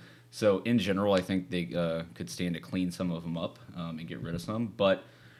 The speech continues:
we are getting into this week to some more exciting times in bowl games, some big games coming up later in the week. Um, specifically for me, we've been talking all season long about the resurgence of the A C C, and is the A C C, uh, you know, kind of,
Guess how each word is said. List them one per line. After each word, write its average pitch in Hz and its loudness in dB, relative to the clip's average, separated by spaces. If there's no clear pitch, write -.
we 110 6
are 170 12
getting 120 8
into 92 4
this 120 6
week 87 0
to 87 2
some - -4
more 87 2
exciting 90 2
times 85 -6
in 87 -4
bowl 82 -4
games, 82 -8
some 85 -8
big 90 -4
games 90 -2
coming 85 -2
up 85 -4
later 87 0
in 85 0
the 85 -2
week. 85 -4
Um, 85 -2
specifically 113 -2
for 98 -4
me, 101 2
we've 143 4
been 156 6
talking 120 8
all 107 8
season 98 2
long 98 6
about 90 2
the 85 -4
resurgence 92 0
of 87 -2
the 87 2
A 90 0
C 90 -2
C, 107 0
and 85 -2
is 104 0
the 101 0
A 98 0
C 98 -4
C, 95 -2
uh, 92 4
you 95 0
know, 82 -4
kind 92 0
of, 85 -4